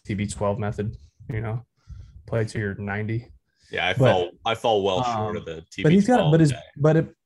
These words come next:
Speaker 1: he's what, thirty-seven?
Speaker 2: He's thirty-nine.
Speaker 1: He's thirty-nine?
Speaker 2: Yeah.
Speaker 1: Right. Verlander's thirty-nine?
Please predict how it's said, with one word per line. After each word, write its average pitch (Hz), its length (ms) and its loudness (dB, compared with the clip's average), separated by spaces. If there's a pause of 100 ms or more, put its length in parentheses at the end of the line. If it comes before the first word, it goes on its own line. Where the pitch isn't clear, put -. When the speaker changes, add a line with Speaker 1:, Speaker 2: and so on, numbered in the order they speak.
(360)
Speaker 1:
he's 196 460 2
what, - 260 -4
thirty-seven? 170 800 -4 (680)
Speaker 2:
He's 117 160 -10
thirty-nine. 87 560 -2 (720)
Speaker 1:
He's 214 160 -4
thirty-nine? 202 760 -2 (320)
Speaker 2:
Yeah. - 120 -14 (680)
Speaker 1:
Right. - 140 -8 (280)
Verlander's 359 440 0
thirty-nine? 311 580 -4